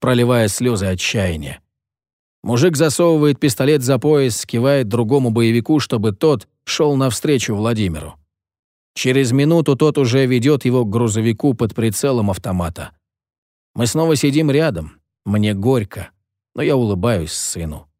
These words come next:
Ради меня он потерял шанс убежать. Бранко напротив нас, по-прежнему оцепеневший, его глаза смотрят в никуда.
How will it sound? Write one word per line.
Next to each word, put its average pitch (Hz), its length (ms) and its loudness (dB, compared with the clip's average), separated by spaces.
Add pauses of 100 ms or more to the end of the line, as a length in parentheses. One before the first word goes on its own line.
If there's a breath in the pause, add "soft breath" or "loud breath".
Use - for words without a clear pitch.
(560)
Ради 127 320 2
меня 135 280 4
он 127 120 0
потерял 120 400 0
шанс 120 360 -2
убежать. 87 640 -6 (760)
Бранко 160 480 0
напротив 160 560 0
нас, 135 420 0 (140)
по-прежнему 143 640 0
оцепеневший, 135 800 0
его 107 260 0
глаза 117 460 0
смотрят 107 580 -4
в 80 140 -8
никуда. 87 500 -6